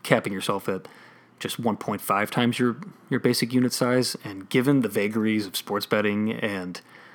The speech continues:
all the shenanigans that happen, the way the ball bounces, I think you're gonna rip out your hair a lot less.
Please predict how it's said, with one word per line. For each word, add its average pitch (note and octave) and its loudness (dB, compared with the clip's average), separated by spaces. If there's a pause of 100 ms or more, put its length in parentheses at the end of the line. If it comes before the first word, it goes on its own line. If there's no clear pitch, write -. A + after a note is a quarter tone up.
(220)
all A#2 6
the A#2 2
shenanigans A#2+ 6
that A2 4
happen, A2 2
the F#2 -2
way G2 0
the F#2+ -4
ball G2 0
bounces, G#2 -2 (760)
I - -12
think A2+ 2
you're A2 2
gonna G2+ 2
rip A2 4
out G#2 4
your G2+ 0
hair G2+ -2
a F#2 -2
lot G2+ 0
less. G#2 0